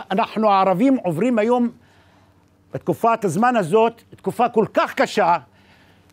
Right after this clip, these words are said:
שפרומן בישראל כאן יכול לשרוף את הכל, ממש הכל. מה לעשות, חברים היהודים, כי אני אומר לכם, אנחנו רואים את המציאות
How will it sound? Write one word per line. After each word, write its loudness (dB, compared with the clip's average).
שפרומן 0
בישראל 2
כאן 0
יכול 0
לשרוף 0
את -8
הכל, -4
ממש 0
הכל. -2
מה 0
לעשות, 0
חברים 2
היהודים, 2
כי -2
אני 0
אומר 2
לכם, 0
אנחנו 0
רואים 2
את -4
המציאות 0